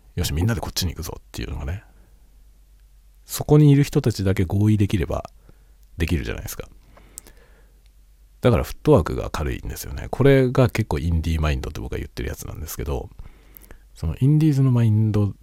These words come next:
でやるなら、その、なんていうのかな、自分たちが食える範囲でできればいいっていうやり方ができるんですよね。で、それがうまくいくと急にでかくなったりするじゃない。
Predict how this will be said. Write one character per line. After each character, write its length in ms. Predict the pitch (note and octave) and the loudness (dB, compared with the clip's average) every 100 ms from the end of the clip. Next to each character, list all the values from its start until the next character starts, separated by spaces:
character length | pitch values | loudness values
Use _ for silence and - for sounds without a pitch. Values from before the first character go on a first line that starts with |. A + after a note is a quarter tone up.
| - | -2
で 100 | F#2+ | 0
や 120 | F2 | 2
る 120 | G2 | 2
な 120 | D#2 | 2
ら、 320 | B1+ C3 - - | -2 -4 -6 -8
そ 140 | - | -8
の、 400 | C2+ B1+ - - - _ - - _ _ _ _ _ _ _ - | -6 -6 -10 -14 -18 _ -20 -20 _ _ _ _ _ _ _ -8
な 100 | D2+ | -6
ん 60 | D2 | -6
て 80 | |
い 40 | - | -8
う 40 | |
の 40 | - | -12
か 80 | |
な、 160 | - - _ _ - | -14 -16 _ _ -10
自 180 | F2+ A2 | -4 0
分 280 | F3 G2+ D#2 | 2 2 0
た 160 | C2+ | -6
ち 140 | - C#2+ | -8 -8
が 80 | |
食 280 | - - F#2 | -8 -4 -2
え 60 | G2 | 0
る 80 | D2+ | -2
範 340 | - D#2+ B1 | -4 -6 -6
囲 80 | D2 | -8
で 260 | - - _ _ _ - - | -10 -12 _ _ _ -12 -8
で 80 | |
き 120 | D#2 E2 | -4 -4
れ 100 | - | -4
ば 80 | |
い 80 | C2 | -8
い 20 | A#1+ | -10
っ 20 | |
て 160 | - | -12
い 20 | B1+ | -10
う 20 | |
や 60 | |
り 60 | - | -8
方 200 | - - | -8 -8
が 100 | - | -8
で 80 | - | -8
き 120 | D#2+ | -8
る 160 | - - _ _ - - _ - | -8 -12 _ _ -20 -20 _ -16
ん 40 | |
で 80 | - | -14
す 80 | - | -12
よ 100 | - | -10
ね。 260 | C2+ C#2+ - _ _ _ _ _ _ _ _ _ _ _ _ - - - - _ _ _ _ _ _ - | -8 -8 -10 _ _ _ _ _ _ _ _ _ _ _ _ -20 -20 -20 -20 _ _ _ _ _ _ -6
で、 80 | G#2+ | -4
そ 200 | - D3 | 0 2
れ 160 | E3+ | 2
が 140 | E3+ C#3 | 2 2
う 120 | F2+ | 2
ま 140 | A2+ | 2
く 120 | A#2 | 0
い 100 | C#2 | -4
く 120 | - - | -8 -6
と 280 | F2+ D2+ - | -4 -4 -8
急 280 | - - G#2 | -8 0 2
に 140 | G2+ | 2
で 120 | E2+ D#2+ | 0 -2
か 120 | F2+ | -2
く 80 | - | -4
な 80 | - | -10
っ 40 | |
た 160 | - A1 | -12 -14
り 60 | |
す 120 | - | -12
る 120 | - D2 | -12 -10
じ 80 | |
ゃ 20 | - | -10
な 80 | |
い。 120 | - | -14